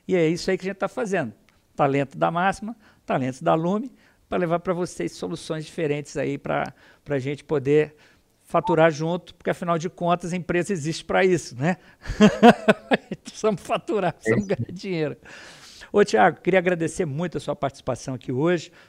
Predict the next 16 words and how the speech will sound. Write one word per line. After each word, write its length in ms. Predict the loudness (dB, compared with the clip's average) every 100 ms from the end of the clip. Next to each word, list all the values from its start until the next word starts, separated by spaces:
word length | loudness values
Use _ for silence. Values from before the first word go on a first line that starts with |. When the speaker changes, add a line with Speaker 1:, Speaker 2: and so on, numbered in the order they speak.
| _
Speaker 1:
Se 100 | -10
tiver 240 | -2 -2
mais 160 | 0 -2
alguma 180 | -4
coisinha, 280 | -6 -6 -8
se 60 | -8
você 80 | -10
quiser 300 | -4 -4 -2
fazer 220 | -6 -8
um 40 |
encerramento, 680 | -6 -4 -2 -4 -6 -6 -2
aí 100 | -2
a 60 |
palavra 320 | 0 -2 -2 -4
é 40 |
sua. 360 | -8 -8 -8